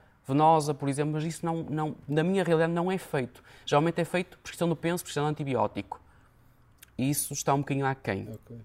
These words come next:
Speaker 1: Aquém. Estamos a focar muito na, só na lesão.
Speaker 2: Uhum.
Speaker 1: Temos que abrir um bocadinho mais o leque, na minha maneira de
Speaker 2: Sim.
Speaker 1: ver.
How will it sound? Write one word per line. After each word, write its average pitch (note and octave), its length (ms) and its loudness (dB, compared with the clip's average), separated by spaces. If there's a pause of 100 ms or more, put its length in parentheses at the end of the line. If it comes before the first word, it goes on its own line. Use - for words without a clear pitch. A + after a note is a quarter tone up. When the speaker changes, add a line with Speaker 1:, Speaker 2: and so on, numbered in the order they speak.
(100)
Speaker 1:
Aquém. A2 280 -2
Estamos C#3 320 0
a D3+ 60 0
focar C#3+ 280 0
muito C#3+ 340 -2
na, B2 280 -4
só C3 200 2
na B2+ 80 2
lesão. G#2+ 380 -2
Speaker 2:
Uhum. B2+ 100 -2
Speaker 1:
Temos A#2+ 220 -2
que - 160 -4
abrir B2 260 4
um B2 40 2
bocadinho B2 220 0
mais A#2+ 240 0
o A#2 140 -2
leque, F#2 280 -4
na G#2 100 -4
minha A2 180 0
maneira G#2+ 220 0
de A2 80 -6
Speaker 2:
Sim. G#2+ 80 -2
Speaker 1:
ver. F2+ 80 -4